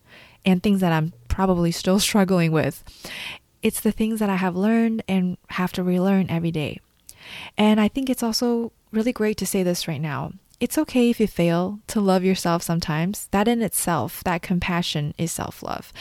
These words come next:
And it's okay if you take one step forward in the self-work and then you take two steps back. We first acquire new knowledge cognitively, and then we come to sort of a true, genuine understanding. It's sitting firmly in this kind of knowing.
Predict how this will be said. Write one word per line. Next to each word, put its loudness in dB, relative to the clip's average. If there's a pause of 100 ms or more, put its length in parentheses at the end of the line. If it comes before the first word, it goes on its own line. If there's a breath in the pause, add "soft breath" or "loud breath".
(240 loud breath)
And 2
it's 2
okay 2
if 0
you -2
take -2
one 2
step 0
forward 2 (300 loud breath)
in 4
the 4
self-work 0
and 0
then 2
you 0
take -6
two -2
steps -6
back. -6 (580 loud breath)
We 2
first 0
acquire 0
new 2
knowledge 0
cognitively, -2 (400 loud breath)
and 2
then 4
we 0
come -2
to 0
sort 0
of -2
a 0
true, 2
genuine 2
understanding. -2 (300 loud breath)
It's -2
sitting 2
firmly 2
in 0
this 0
kind -2
of -2
knowing. 2